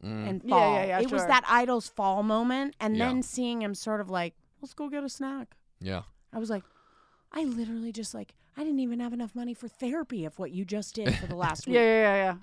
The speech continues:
Speaker 1: Yeah. That's why I can't wait to get on the Tonight Show with Jimmy Fallon eventually.
Speaker 3: Oh, yeah,
Speaker 1: You know,
Speaker 3: that's
Speaker 1: just
Speaker 3: gonna
Speaker 1: be like,
Speaker 3: be not
Speaker 1: "Hey,
Speaker 3: good for Jimmy.
Speaker 1: nice to meet you. Is it nice to meet me? 'Cause when I was <laughs> nineteen, you tried to get me to fuck Barry Sobel." So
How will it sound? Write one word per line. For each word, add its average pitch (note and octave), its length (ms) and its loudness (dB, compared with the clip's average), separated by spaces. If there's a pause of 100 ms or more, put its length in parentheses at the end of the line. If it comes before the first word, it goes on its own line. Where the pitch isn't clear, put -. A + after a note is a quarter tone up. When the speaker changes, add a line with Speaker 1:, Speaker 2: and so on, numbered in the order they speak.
(540)
Speaker 1:
Yeah. G2+ 180 -6 (260)
That's A#2 180 -6
why C3+ 220 2
I A2 60 -2
can't A2 280 -6
wait G#2 280 -2
to F#2 140 -6
get F#2+ 200 -6
on F#2 140 -8
the F2+ 60 -10
Tonight F#2+ 380 -10
Show F2+ 220 -8
with - 100 -10
Jimmy F2+ 240 -8
Fallon F#2 400 -6
eventually. - 480 -12
Speaker 3:
Oh, D#3+ 520 -4
yeah, D3 200 -6
Speaker 1:
You G2 60 0
know, - 80 0
Speaker 3:
that's F#2+ 140 -4
Speaker 1:
just F#3+ 140 -4
Speaker 3:
gonna F#2+ 140 -2
Speaker 1:
be F#2+ 60 -2
like, - 100 -10
Speaker 3:
be - 0 -
not D3 60 0
Speaker 1:
"Hey, G#3+ 320 4
Speaker 3:
good B2 220 -8
for E3 180 -12
Jimmy. D3+ 560 -10
Speaker 1:
nice G#3 240 4
to F#3+ 80 -4
meet G#3 260 2
you. C3+ 180 4 (140)
Is D#3 200 2
it A2+ 100 -2
nice D#3 280 0
to F3+ 120 -2
meet A3 240 0
me? D4 160 -2
'Cause C#3+ 400 -2
when C#3 120 2
I E3+ 80 0
was C#3+ 160 -4
<laughs> F3 120 0
nineteen, B3 420 -2
you F#3+ 60 -4
tried E3 240 -2
to D3+ 60 -8
get F3+ 180 2
me F3+ 80 0
to A#2+ 100 0
fuck - 420 -4
Barry G3 280 6
Sobel." F3 640 4
So B2+ 340 0